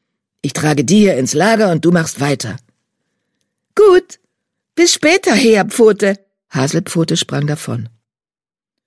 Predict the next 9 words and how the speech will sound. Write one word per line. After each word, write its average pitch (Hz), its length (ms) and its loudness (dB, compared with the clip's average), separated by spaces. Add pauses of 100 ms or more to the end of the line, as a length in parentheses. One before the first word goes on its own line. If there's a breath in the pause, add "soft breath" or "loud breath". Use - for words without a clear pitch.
(1500)
Heerpfotes 240 720 0
Gedanken 180 540 -2
schweiften 156 520 -4
schon 156 220 -2
wieder 147 200 -4
zurück 156 340 -6
zu 147 100 -8
den 147 160 -6
Geisterkatzen. - 880 -8